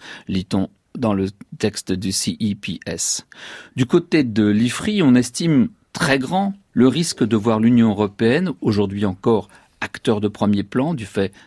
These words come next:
de sa puissance commerciale, perdre toute pertinence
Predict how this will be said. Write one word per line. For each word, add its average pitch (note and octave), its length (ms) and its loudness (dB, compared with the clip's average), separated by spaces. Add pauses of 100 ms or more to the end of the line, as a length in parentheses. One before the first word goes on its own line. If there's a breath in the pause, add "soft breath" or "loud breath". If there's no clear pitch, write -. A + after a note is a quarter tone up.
de G2 40 -6
sa G2 140 -8
puissance G#2 400 -6
commerciale, G2+ 640 -4 (460 loud breath)
perdre D3 340 4
toute F3 300 -4
pertinence G#2+ 760 -4